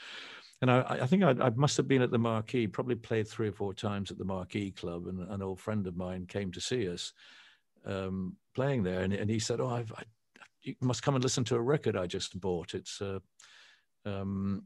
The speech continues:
by, uh, an American jazz musician by the name of Roland Kirk, and he's really plays saxophone, well, three of them at the same time sometimes."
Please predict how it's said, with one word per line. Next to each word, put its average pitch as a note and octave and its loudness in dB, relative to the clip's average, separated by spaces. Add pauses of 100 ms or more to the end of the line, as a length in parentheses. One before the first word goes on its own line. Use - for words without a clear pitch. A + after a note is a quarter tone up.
(380)
by, G#2 4
uh, G2+ 4
an G2+ -2
American G2+ 0
jazz A#2+ 4
musician F#2+ 0 (100)
by G2 0
the G2+ 2
name G2 2
of F#2 -2
Roland F#2 -2
Kirk, - 0 (200)
and F#2 -6
he's A2 -2
really A2 2 (220)
plays G#2 4
saxophone, - -6 (180)
well, - -6 (100)
three A#2+ 2
of F2+ 0
them F#2 -2
at F2+ -4
the G#2 -6
same G2 2
time G2+ 2
sometimes." E2+ -4